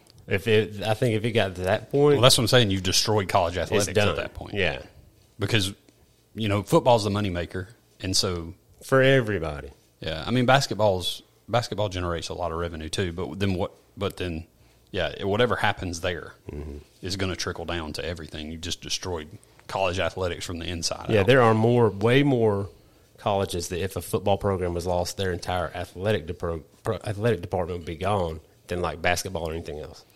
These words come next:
Speaker 1: You take football away from, I mean, a number of places. They're done.
Speaker 2: Oh, yeah.
Speaker 1: Done.
Speaker 2: So let me ask, and maybe you're gonna ask this then. Here,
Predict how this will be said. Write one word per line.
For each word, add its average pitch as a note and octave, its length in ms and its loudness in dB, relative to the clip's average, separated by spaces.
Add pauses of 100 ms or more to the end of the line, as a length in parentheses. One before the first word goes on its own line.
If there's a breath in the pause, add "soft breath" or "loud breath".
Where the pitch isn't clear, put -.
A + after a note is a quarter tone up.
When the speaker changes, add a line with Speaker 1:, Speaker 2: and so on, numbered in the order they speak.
(320 soft breath)
Speaker 1:
You - 80 -12
take C3 140 2
football A#2 340 2
away G#2 380 2 (120)
from, F2 480 -6 (1300 soft breath)
I - 40 -10
mean, E2 280 -6
a E2+ 80 -4
number F2+ 280 -2
of C#2+ 260 -8
places. - 500 -6
They're G2+ 120 0
done. D#2+ 320 -4 (440)
Speaker 2:
Oh, C#3 120 4
yeah. F#2+ 220 0 (520)
Speaker 1:
Done. F2+ 380 -2 (580 soft breath)
Speaker 2:
So - 220 -8
let B2 180 6
me A#2+ 140 8
ask, G2+ 180 4
and G2+ 160 0
maybe G2 200 2
you're F#2 180 0
gonna E2+ 180 -2
ask F2 260 -2
this D#2+ 300 -8
then. D#2 260 -12 (280)
Here, F2+ 260 -4